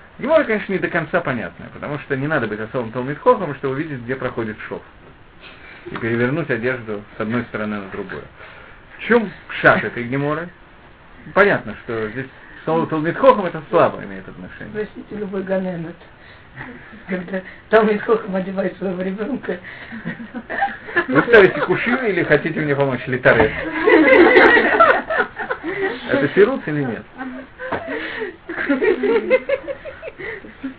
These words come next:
Speaker 1: Вывернуть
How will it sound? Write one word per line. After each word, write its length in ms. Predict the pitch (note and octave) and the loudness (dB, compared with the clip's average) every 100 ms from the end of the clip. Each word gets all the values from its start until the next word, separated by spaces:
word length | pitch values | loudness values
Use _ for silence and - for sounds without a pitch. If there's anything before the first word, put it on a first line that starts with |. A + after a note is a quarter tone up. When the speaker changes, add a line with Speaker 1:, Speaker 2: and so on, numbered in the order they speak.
| D4 D4 - - G#3+ A3 A3 B3+ C#4 C4 - - C5 - - C5 B4+ C4 B4+ - G#4+ - E4+ F#4 - F#4 E4 - F4+ - - - G#4 G4+ F#4+ F4 E4+ - - - | -12 -12 -12 -12 -12 -14 -16 -18 -20 -16 -14 -12 -14 -18 -18 -18 -14 -16 -18 -18 -18 -10 -8 -8 -6 -10 -10 -14 -14 -14 -20 -16 -14 -12 -12 -14 -18 -20 -10 2
Speaker 1:
Вывернуть 420 | C4 B3 F#3+ | 2 2 0